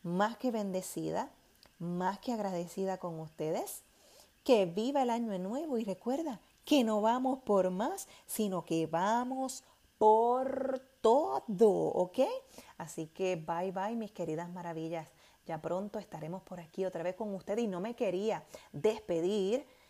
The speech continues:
sin decirles por este espacio que estén bien pendientes a las redes, tanto la mía, Maravilla de Mujer, como Psycho Mom y nada más y nada menos que Esposa Maravilla. Pues este junte de estas tres mosqueteras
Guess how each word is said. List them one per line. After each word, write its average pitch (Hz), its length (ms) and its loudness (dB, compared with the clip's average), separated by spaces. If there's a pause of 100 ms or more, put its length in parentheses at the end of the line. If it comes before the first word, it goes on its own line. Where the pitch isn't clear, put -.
(140)
sin 254 320 2
decirles 202 640 0
por 170 180 -2
este 190 240 -4
espacio 185 680 -2 (400)
que 240 100 4
estén 202 320 -4
bien 190 200 0
pendientes 190 800 -4
a 190 140 -2
las 208 200 -4
redes, 170 420 -2
tanto 156 540 -4
la 156 160 -6
mía, 151 320 -6
Maravilla 156 420 -6
de 143 60 -8
Mujer, 175 460 -6 (420)
como 185 480 -2
Psycho 160 560 -6
Mom 190 400 -6 (320)
y 226 240 2
nada 170 380 -2
más 165 120 -4
y 185 80 -2
nada 175 240 -4
menos 175 340 -8
que 247 120 0
Esposa 214 640 -4
Maravilla. 196 520 -2 (300)
Pues 226 140 0
este 254 320 -2
junte 254 560 2
de 175 60 2
estas - 340 -4
tres 214 180 0
mosqueteras 185 640 -4